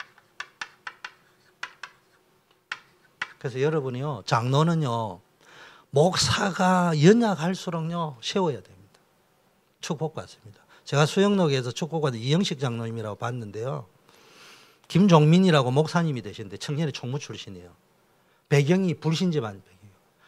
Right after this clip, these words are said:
이분은 대대로 신앙생활하는 집안이에요. 그리고 살아있는 순교자 집안이라 할 정도.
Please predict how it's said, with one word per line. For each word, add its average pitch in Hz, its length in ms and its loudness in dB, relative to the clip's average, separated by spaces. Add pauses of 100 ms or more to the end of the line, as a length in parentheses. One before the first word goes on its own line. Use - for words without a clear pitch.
이분은 196 560 0 (140)
대대로 208 680 8 (140)
신앙생활하는 143 760 -4
집안이에요. 92 440 -20 (440)
그리고 180 220 4
살아있는 180 540 4
순교자 160 440 -2
집안이라 98 440 -12
할 104 100 -20
정도. - 200 -20